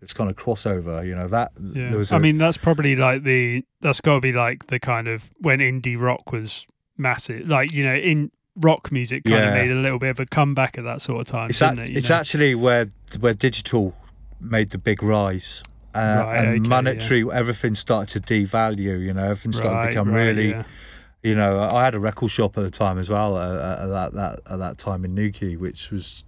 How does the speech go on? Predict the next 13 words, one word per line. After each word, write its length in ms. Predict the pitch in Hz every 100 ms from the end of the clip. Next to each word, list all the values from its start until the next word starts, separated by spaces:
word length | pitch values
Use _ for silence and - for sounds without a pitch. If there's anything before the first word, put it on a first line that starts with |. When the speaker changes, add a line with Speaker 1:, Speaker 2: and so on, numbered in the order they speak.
| -
Speaker 1:
you 160 | 107
know, 120 | 92 87
that, 220 | 85 101
Speaker 2:
Yeah. 80 | 117
Speaker 1:
that, 300 | 92 101 - - - -
that 220 | 104 - - -
took 220 | - -
a 80 | 90
real 240 | 98 90
big 200 | 90 90
hit 300 | - 98 85
because 440 | - - 92 - - - -
Speaker 2:
Yeah, 260 | 131 120 127